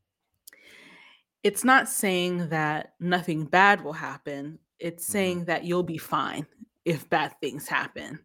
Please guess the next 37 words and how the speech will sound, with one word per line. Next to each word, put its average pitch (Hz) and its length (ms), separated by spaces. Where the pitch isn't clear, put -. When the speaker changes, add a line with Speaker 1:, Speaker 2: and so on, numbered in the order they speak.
Speaker 1:
Like, 175 200
you 185 80
can 196 140
Speaker 2:
Mm-hmm. 147 80
Speaker 1:
actually 151 440
get - 320
through 151 220
it. 71 240
Because 165 320
for 160 160
me, 175 200
it's 143 500
like 160 260
this 156 260
wall 160 400
of, 147 120
like, 143 180
"How 220 280
will 160 180
I 156 180
ever 190 480
get 185 360
through 214 260
this 170 260
confrontation? 180 1040
Like, 143 220
what 185 400
will 165 160
I 151 180
do?" 220 360
And 180 80
it's 185 140
like, 226 120
well, 269 180
life 247 300
will 208 120
continue 165 800